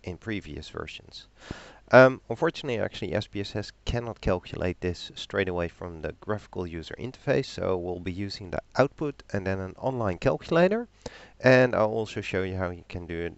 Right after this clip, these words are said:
uh, if you really want, with, uh, S P S S syntax. The easiest would probably be to simply use an online calculator. And for that, I first need some output from an one, uh,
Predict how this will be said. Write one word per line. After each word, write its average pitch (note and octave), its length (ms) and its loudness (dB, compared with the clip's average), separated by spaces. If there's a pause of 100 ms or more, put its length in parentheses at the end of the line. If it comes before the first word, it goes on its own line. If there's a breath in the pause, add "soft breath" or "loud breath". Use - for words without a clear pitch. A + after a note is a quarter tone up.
(160)
uh, E2 220 -6
if - 200 -14
you E2 60 -10
really G2+ 320 -4
want, F2+ 400 -8
with, D#2+ 380 -6 (100)
uh, E2 220 -2
S - 160 -6
P E2 160 -8
S - 120 -8
S D#2+ 140 -4
syntax. - 720 -10 (600 loud breath)
The G2+ 100 2
easiest D3 500 0
would A#2 220 -6
probably G#2+ 340 -2
be E2 220 -4
to - 180 -12
simply F2 340 -6
use D2+ 280 -10
an D#2 80 -16
online D2+ 420 -8
calculator. - 640 -2 (220)
And G#2 320 0
for A2+ 160 -2
that, C#3 180 4 (500 loud breath)
I G#2 140 2
first G#2 380 -4
need - 180 -10
some D#2 200 -12 (100)
output D3 340 0 (320)
from G2+ 320 -2 (100)
an F#2 460 -4
one, F2 320 -6 (160)
uh, G2 160 2